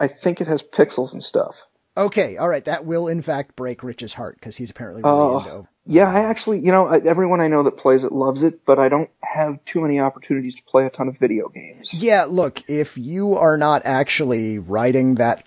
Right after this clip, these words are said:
Speaker 2: particular addiction, I'm not sure that I recommend it. Uh,
Speaker 1: Yeah, no, I'm, I'm that guy that, that picks up, like, two adventure games a year and then plays them until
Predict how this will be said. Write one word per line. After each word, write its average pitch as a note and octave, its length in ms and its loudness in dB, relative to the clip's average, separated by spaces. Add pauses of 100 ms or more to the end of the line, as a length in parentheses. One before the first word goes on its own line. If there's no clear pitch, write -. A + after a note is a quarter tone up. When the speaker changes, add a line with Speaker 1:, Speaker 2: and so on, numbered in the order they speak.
(120)
Speaker 2:
particular C#3+ 540 4
addiction, D3 760 4
I'm C3 260 0
not C#3 240 2
sure C#3 220 2
that A#2 100 2
I A2+ 60 4
recommend G2+ 560 0
it. - 320 -8 (680)
Uh, - 140 -14
Speaker 1:
Yeah, A#2+ 340 6 (100)
no, C3 220 4
I'm, C#3+ 220 2
I'm D#3 180 2
that C#3 220 0
guy B2 180 4
that, - 260 -6
that A#2+ 180 -2 (180)
picks - 260 -2
up, - 180 -2
like, - 300 -4
two C3 560 4
adventure B2 380 0
games B2+ 320 -2
a B2 40 0
year A#2+ 360 0
and - 160 -4
then A#2+ 120 -6
plays B2+ 380 2
them B2 160 -2
until A#2 500 0